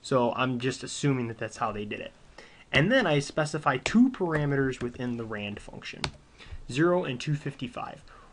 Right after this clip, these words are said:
Why zero and two fifty-five? Zero is the minimum value that I want the random function to take on,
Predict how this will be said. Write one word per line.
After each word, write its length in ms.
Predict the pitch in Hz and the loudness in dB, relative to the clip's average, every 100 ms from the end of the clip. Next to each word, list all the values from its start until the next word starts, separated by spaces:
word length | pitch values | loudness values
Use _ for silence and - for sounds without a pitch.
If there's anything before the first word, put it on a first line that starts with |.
| - | -10
Why 400 | 117 151 208 226 | 2 4 6 4
zero 320 | 190 214 208 | 4 4 6
and 100 | 196 | 2
two 140 | 190 | 0
fifty-five? 760 | 180 175 156 147 120 110 - - - - - | -2 -4 -2 -2 -2 -4 -8 -18 -20 -20 -12
Zero 360 | 131 180 277 262 | 0 4 6 6
is 180 | 180 139 | 4 6
the 80 | |
minimum 640 | 143 139 165 208 247 269 240 | 4 8 10 10 8 6 4
value 540 | 175 151 156 143 120 | 2 4 4 4 2
that 140 | 120 117 | 4 2
I 80 | 117 | 2
want 340 | 120 131 143 | 2 0 0
the 80 | 123 | -2
random 380 | 123 120 131 123 | 0 0 0 -2
function 460 | 135 127 - 123 | -4 -4 -4 -6
to 100 | 113 | -6
take 340 | 120 117 107 107 | -4 -6 -6 -8
on, 280 | 107 - | -8 -12